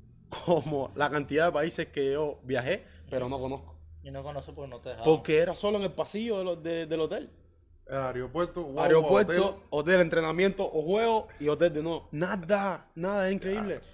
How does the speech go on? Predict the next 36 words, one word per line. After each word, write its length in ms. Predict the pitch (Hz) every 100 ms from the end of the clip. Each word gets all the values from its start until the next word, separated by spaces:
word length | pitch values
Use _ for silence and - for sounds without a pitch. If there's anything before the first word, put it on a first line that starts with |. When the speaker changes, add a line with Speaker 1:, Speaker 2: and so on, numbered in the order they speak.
| -
Speaker 2:
Claro. 140 | 143 156
O-, 40 | 156
una 120 | 160
pregunta, 500 | 156 147 139 127 117
cuando 760 | 120 123 117 117 113 113 113 104
se 140 | -
iban 140 | 139 151
a 60 |
dormir, 240 | 143 139 143
¿cerraban 300 | 120 117 135
las 100 | 127
puertas 240 | 143 135
por 140 | 135 113
fuera 340 | 151 151 143
o? 260 | 113 107 -
<laughs> 360 | 131 123 - -
Speaker 1:
Es 180 | 160 156
decir, 280 | 170 117 _ _ -
nosotros 420 | 143 135 185 202
nos 140 | 190 165
íbamos 280 | 202 190 170
a 20 | 151
dormir, 440 | 175 214 180 - _ _ _ _
vamos 200 | 147 160
a 20 |
suponer, 460 | 180 165 165 143 117
diez 220 | 135 165
y 60 | 160
treinta 300 | 165 170 180
de 40 | 170
la 80 |
noche, 400 | 156 175 - 135 _ -
y 80 | 131
a 60 |
las 140 | 135 123
diez 340 | 143 156 147